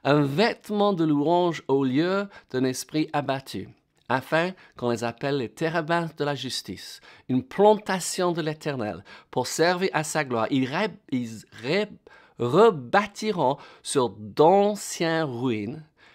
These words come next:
ils relèveront d'antiques décombres, ils renouveleront, ils rene-, renouvelleront, je vais lire tout,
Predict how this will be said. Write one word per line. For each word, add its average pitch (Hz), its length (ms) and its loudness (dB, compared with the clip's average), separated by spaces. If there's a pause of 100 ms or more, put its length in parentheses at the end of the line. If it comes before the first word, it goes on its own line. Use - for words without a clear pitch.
(160)
ils 131 180 2
relèveront 202 600 8
d'antiques 185 680 0 (100)
décombres, 131 640 -4 (400)
ils 131 140 2
renouveleront, 170 680 2 (800)
ils 127 140 0
rene-, 156 520 2 (120)
renouvelleront, 151 1500 0 (300)
je - 140 -14
vais 101 200 -6 (260)
lire 113 480 -6
tout, 101 200 -12